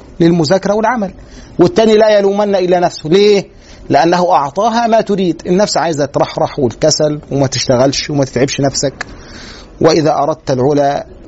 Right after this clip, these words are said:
يعني، آه، يعني إيه،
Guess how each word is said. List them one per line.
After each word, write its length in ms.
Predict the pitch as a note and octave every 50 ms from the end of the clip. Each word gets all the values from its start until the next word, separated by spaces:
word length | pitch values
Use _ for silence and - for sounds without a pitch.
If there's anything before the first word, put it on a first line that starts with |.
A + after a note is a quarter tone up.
| - -
يعني، 560 | - C3+ A#2+ A#2 B2 B2+ B2 A#2+ B2+ B2+ C3+ - - F2 F2 F2 - - A#2+ A#2 A2 - A1 C3 - - - - - - - - - -
آه، 480 | - - - - - B1 - G1+ G1+ G1+ G1+ -
يعني 200 | A2 A2 A2 B2
إيه، 220 | B2+ C3+ C3+ B2+